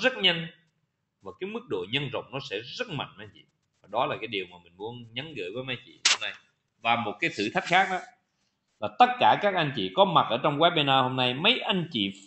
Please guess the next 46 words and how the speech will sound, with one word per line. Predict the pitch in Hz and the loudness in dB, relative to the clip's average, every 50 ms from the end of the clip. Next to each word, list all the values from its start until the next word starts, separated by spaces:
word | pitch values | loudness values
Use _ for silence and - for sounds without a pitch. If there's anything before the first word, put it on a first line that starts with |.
| - | -2
phải | - 117 101 98 110 156 208 | 0 2 2 4 4 2 4
làm | 226 220 190 156 131 120 113 107 - - | 4 6 6 6 6 6 4 0 0 2
tám | 139 151 196 233 247 | 4 4 4 2 2
điều | 196 131 113 104 | 2 2 2 2
này | 107 107 104 | 0 -2 -2
mấy | 110 127 | -2 -4
anh | 131 113 | -6 -6
chị. | 92 78 | -8 -8
Mình | 101 107 104 98 101 | -6 -8 -8 -8 -8
không | - 156 151 | -10 -8 -4
có | 170 175 | -4 -2
nói | 180 185 185 | 0 0 -2
nên | 180 165 160 160 160 156 151 147 151 | 0 0 2 4 4 4 2 0 -2
mấy | 156 | -6
anh | 139 110 | -6 -6
chị | 92 85 | -8 -10
nhé, | 95 107 120 - _ _ _ _ _ _ _ _ _ - | -12 -14 -16 -18 _ _ _ _ _ _ _ _ _ -6
mà | 95 101 107 104 | -2 0 0 0
mình | 104 101 98 98 104 | 0 -2 -6 -4 -2
nói | 127 156 180 - - | 0 0 0 0 -2
chữ | - 104 123 143 139 - - - - | -2 -2 -2 -2 -4 -10 -20 -2 4
phải | - 123 104 82 82 90 | 6 6 6 6 4 -2
mấy | 123 170 175 | -4 -4 -4
anh | 131 - | -6 -8
chị. | - _ _ _ _ | -12 _ _ _ _
Tức | - 165 | -6 -4
là | 143 104 | -2 -4
mấy | 95 107 147 175 | -4 -2 -2 -2
anh | 165 156 139 - | -2 -4 -6 -6
chị | - 90 82 80 _ _ _ _ - | -8 -8 -8 -10 _ _ _ _ 2
phải | 117 107 113 160 226 190 | 4 6 6 6 4 4
thực | - 135 98 90 | 0 -4 -4 -4
hiện | 95 87 92 - | -6 -6 0 2
tám | 135 143 175 185 | 4 4 4 4
điều | 139 104 95 | 0 -2 -2
này | 95 95 87 85 _ _ _ _ _ _ _ _ _ _ _ | -4 -8 -14 -14 _ _ _ _ _ _ _ _ _ _ _
trong | - 240 233 214 175 | 10 10 10 10 8
vòng | 165 139 117 113 | 6 6 8 8
ba | 123 135 147 | 8 8 8
mươi | 147 143 135 | 6 4 2
ngày | 123 107 - | 2 0 0
tới. | - 113 123 143 151 - - _ _ _ _ _ _ _ _ _ _ _ - | 2 2 2 2 0 -6 -14 _ _ _ _ _ _ _ _ _ _ _ -6
Thì | 98 | -4
mới | 95 107 151 196 208 | -2 0 0 0 2
mong | 202 202 196 185 175 160 | 6 6 6 6 6 4
là | 123 101 | 0 0